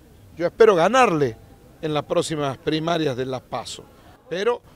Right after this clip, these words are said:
lo hacemos siempre dentro de un ámbito que no se ve en las otras fuerzas políticas que se dicen de todo. Mire lo que pasa en la provincia de Buenos Aires entre los candidatos que tiene el Frente para la Victoria.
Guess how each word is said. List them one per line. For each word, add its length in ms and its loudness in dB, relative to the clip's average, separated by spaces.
lo 160 0
hacemos 440 2
siempre 400 -4
dentro 340 -2
de 100 -2
un 120 -2
ámbito 360 -4
que 120 -6
no 100 -4
se 180 -6
ve 240 2
en 140 -8
las 160 -4
otras 260 -4
fuerzas 320 -6
políticas 520 -6
que 100 -10
se 160 -4
dicen 320 -6
de 100 -6
todo. 360 -4
Mire 200 -4
lo 120 -2
que 100 -6
pasa 260 -6
en 60 -4
la 80 -2
provincia 360 -8
de 60 -2
Buenos 240 -8
Aires 200 -4
entre 180 -12
los 120 -10
candidatos 420 -8
que 100 -10
tiene 220 -12
el 60 -14
Frente 280 -10
para 180 -8
la 100 -6
Victoria. 480 -10